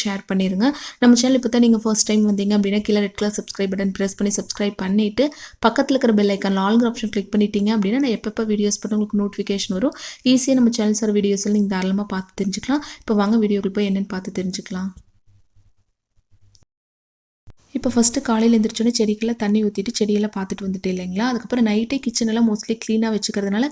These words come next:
காலையில குக் பண்றதுக்கு ரொம்பவுமே நல்லா இருக்குங்க. நைட்டே கிச்சன் கேஸ் ஸ்டவ், கவுண்டர் டாப் எல்லாமே கிளீன் பண்ணி பாத்திரம் எல்லாம் வாஷ் பண்ணி எடுத்து வச்சுட்டு மாவு அரைச்சு வச்சுட்டுங்க. இப்போ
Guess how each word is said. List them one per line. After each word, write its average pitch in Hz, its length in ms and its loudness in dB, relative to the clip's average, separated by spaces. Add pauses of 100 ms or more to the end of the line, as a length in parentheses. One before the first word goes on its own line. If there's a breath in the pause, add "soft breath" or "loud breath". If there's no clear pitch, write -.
காலையில 214 340 0
குக் 208 160 -8
பண்றதுக்கு 208 280 -2
ரொம்பவுமே 196 340 0
நல்லா 190 260 -2
இருக்குங்க. 190 300 -4 (420 loud breath)
நைட்டே 233 300 4
கிச்சன் 220 280 0
கேஸ் 202 160 -2
ஸ்டவ், 208 220 -2
கவுண்டர் 202 240 -4
டாப் 208 180 -4
எல்லாமே 202 200 0 (100)
கிளீன் 208 220 4
பண்ணி 214 120 2 (100)
பாத்திரம் 196 260 -4
எல்லாம் 202 160 -4
வாஷ் 190 220 -6
பண்ணி 190 220 0
எடுத்து 190 200 -4
வச்சுட்டு 214 260 -2 (100)
மாவு 208 300 -2
அரைச்சு 202 260 -8
வச்சுட்டுங்க. 196 400 -4 (480 loud breath)
இப்போ 247 120 2